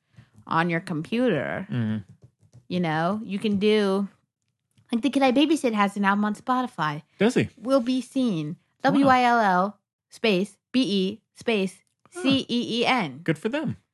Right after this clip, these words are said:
Speaker 2: That's cool.
Speaker 1: Yeah, he's the best. And it's, like, electronic music. He did it. He had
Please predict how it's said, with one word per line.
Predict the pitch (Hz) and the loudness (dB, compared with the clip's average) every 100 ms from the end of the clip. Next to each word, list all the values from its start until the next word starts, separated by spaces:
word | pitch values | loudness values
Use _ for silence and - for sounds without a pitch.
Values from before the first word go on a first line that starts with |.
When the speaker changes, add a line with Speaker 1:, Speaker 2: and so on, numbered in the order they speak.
| _ _ _ _ | _ _ _ _
Speaker 2:
That's | - - | -20 -10
cool. | 254 214 | -8 -4
Speaker 1:
Yeah, | 311 | -2
he's | 208 240 262 233 | 0 0 -2 -2
the | |
best. | 254 269 - 165 - _ _ _ _ - | 0 0 0 -6 -20 _ _ _ _ 0
And | 220 | 2
it's, | 247 - | 2 0
like, | 196 175 | -2 0
electronic | 156 151 165 147 175 | -2 -4 -6 -6 -6
music. | 170 160 170 175 | -8 -8 -8 -8
He | 202 | -6
did | 175 | -4
it. | 160 - | -4 -6
He | 180 | -4
had | 196 180 170 | -4 -4 -8